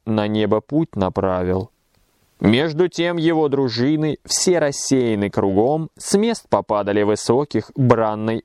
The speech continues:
гордости лишились, и оружия, и доспехи разметали по лесам. Так, порою вождь жестокий, поражён в сраженье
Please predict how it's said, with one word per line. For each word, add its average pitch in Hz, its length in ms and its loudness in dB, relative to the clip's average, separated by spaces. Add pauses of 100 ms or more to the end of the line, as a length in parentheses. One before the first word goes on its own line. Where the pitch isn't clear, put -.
(120)
гордости 123 800 0
лишились, 127 840 0
и 147 100 2
оружия, 180 600 2
и 143 180 -2
доспехи 143 840 -2
разметали 139 760 -2
по 101 140 -2
лесам. 98 600 0 (680)
Так, 107 500 0 (300)
порою 127 640 2
вождь 135 600 0
жестокий, 107 880 -2 (240)
поражён 151 560 0
в - 60 -6
сраженье 156 880 0